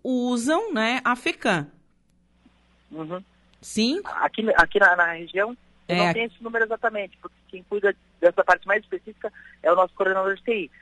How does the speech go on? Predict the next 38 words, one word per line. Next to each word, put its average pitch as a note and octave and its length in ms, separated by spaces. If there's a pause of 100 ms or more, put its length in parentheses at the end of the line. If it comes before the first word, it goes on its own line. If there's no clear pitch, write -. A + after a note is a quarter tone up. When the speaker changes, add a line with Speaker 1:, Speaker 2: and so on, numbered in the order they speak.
Speaker 2:
Mas E3 220
Speaker 1:
Uhum. E3 60
Speaker 2:
eu, E3+ 80
mas E3+ 140
eu F3+ 80
sei A3 100
que - 100
pa-, G3 240
vários, G3+ 280 (160)
a, E3 260 (120)
a D3+ 120
maior E3 220
parte G#3 380 (100)
usa, B3 260 (320)
ah, D3+ 260
inclusive D#3+ 320
a E3 80
própria F3 300
Ara-, D#3 420
Aran-, D#3 200
Araranguá. D3 580 (240)
Speaker 1:
Sim. D#3 320
Speaker 2:
Então, D#3 180
a, D3+ 100
e D#3+ 140
a, D3 280
a C#3 40
gente D3 220
fez E3 180
a E3+ 40
apresentação E3 600
on-, F3 220 (300)
ontem, G#3 420 (140)
ontem, F#3+ 440
ontem F#3 200
pela, E3 280
pela D3+ 180
manhã, C#3+ 360